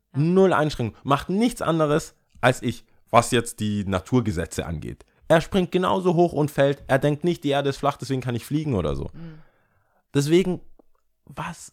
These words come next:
Speaker 2: ist denn mein Problem damit, dass er denkt, die Erde ist flach und ich nicht?
Speaker 1: Du meinst es eher so von der Überzeugungsarbeit, die geleistet werden muss?
Speaker 2: Ja,
Speaker 1: Oder,
Speaker 2: was bringt
Speaker 1: oder
Speaker 2: mir
Speaker 1: was
Speaker 2: das, dass
Speaker 1: Leute
Speaker 2: er
Speaker 1: denken?
Speaker 2: denkt, ja, was bringt, ich frag mich dann immer,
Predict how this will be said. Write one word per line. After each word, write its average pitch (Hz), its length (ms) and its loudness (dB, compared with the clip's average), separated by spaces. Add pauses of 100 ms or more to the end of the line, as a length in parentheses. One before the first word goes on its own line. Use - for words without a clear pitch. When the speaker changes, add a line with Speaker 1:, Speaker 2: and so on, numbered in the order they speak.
Speaker 2:
ist - 340 -8
denn 139 180 -4
mein 135 300 -4
Problem 123 500 2
damit, 95 400 -6 (260)
dass 127 200 -4
er 127 200 -6
denkt, 120 360 -4
die - 120 -8
Erde 98 280 0
ist 117 140 -2
flach - 360 -10 (300)
und 104 260 -4
ich - 180 -8
nicht? - 360 -8 (180)
Speaker 1:
Du 185 80 -16
meinst 214 320 -6
es - 40 -6
eher 226 180 -6
so 214 100 -8
von 208 140 -12
der 160 100 -12
Überzeugungsarbeit, 180 960 -14
die 147 40 -12
geleistet 147 460 -12
werden 151 220 -12
muss? 160 260 -16 (220)
Speaker 2:
Ja, 226 200 0
Speaker 1:
Oder, - 80 -4
Speaker 2:
was 185 180 6
bringt 208 160 6
Speaker 1:
oder 196 80 2
Speaker 2:
mir 202 80 10
Speaker 1:
was 185 60 10
Speaker 2:
das, 185 160 6
dass 185 180 6
Speaker 1:
Leute 156 120 0
Speaker 2:
er 180 100 6
Speaker 1:
denken? 180 360 2
Speaker 2:
denkt, 185 300 -8
ja, 208 160 4
was 147 180 0
bringt, 180 240 0
ich 156 100 0
frag 190 220 2
mich 185 140 -2
dann 151 120 0
immer, 143 280 -2